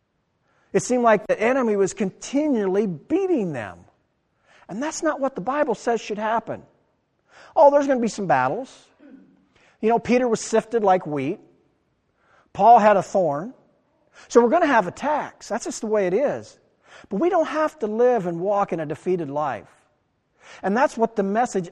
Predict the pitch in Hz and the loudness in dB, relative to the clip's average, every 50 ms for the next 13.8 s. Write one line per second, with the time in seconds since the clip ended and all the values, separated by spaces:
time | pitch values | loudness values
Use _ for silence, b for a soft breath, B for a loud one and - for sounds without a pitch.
0 | - 185 220 240 233 220 208 190 170 - - - 214 233 247 240 214 185 175 175 | -2 -2 0 0 0 0 -2 -2 -4 -6 -6 -4 -2 -2 0 0 0 0 0 -2
1 | 170 b b b b 180 185 160 185 - - 220 214 214 208 - 196 175 175 208 | -4 b b b b -2 -2 0 -2 0 4 6 6 6 4 2 -2 -2 0 -2
2 | 254 233 214 202 196 190 208 208 180 180 175 175 - 208 208 190 190 180 - 226 | 0 2 2 4 6 6 6 6 8 6 6 6 8 6 6 6 6 2 2 2
3 | 220 226 233 202 156 127 120 113 113 - 254 294 - - 247 170 165 175 170 156 | 2 2 2 2 2 2 0 0 2 6 6 6 6 4 -2 -4 -2 -2 0 0
4 | 156 147 123 147 156 202 240 202 139 92 - - - - - _ _ _ _ _ | 0 0 2 2 2 2 0 -4 -6 -8 -14 -20 -20 -20 -20 _ _ _ _ _
5 | _ _ _ _ _ _ B B B B B B B - 208 202 254 302 - 320 | _ _ _ _ _ _ B B B B B B B 2 6 6 6 8 8 6
6 | 285 269 233 220 233 220 214 - 208 190 - - - 233 247 247 233 208 175 170 | 6 6 6 6 6 4 4 2 -2 -2 -2 -4 -4 -2 0 0 0 0 -2 -6
7 | - - - 247 262 262 254 220 220 208 196 185 175 180 175 180 180 175 180 185 | -8 -4 0 2 4 4 4 4 2 0 2 2 2 2 0 0 -2 0 0 2
8 | 185 180 180 - - - 156 160 160 165 185 - - - 156 139 127 120 123 156 | 2 2 0 -2 -4 -4 -4 -2 -2 -4 -6 -10 -6 -2 0 2 2 2 0 -4
9 | - - 147 151 143 135 131 160 165 165 156 156 160 156 135 - - 165 151 160 | -6 -8 -6 -6 -6 -6 -6 -6 -4 -2 -2 -2 -4 -4 -8 -8 -4 -4 -2 -2
10 | 180 165 143 139 143 147 165 165 147 143 B B B B B B 180 190 165 180 | -2 -4 -4 -6 -6 -6 -6 -8 -10 -12 B B B B B B 2 2 2 0
11 | - - - 190 180 - - - 175 190 - - 175 165 156 147 147 147 165 190 | -4 -2 -2 -2 -2 -2 -6 -4 -4 -4 -2 0 0 0 2 0 -2 -4 -4 -6
12 | 196 - _ _ b b b b b b b b b b 196 190 190 190 196 202 | -10 -14 _ _ b b b b b b b b b b 0 2 6 8 8 8
13 | 202 202 190 190 240 254 247 226 196 156 214 214 208 202 196 | 8 8 6 2 4 4 4 4 4 6 8 10 10 10 10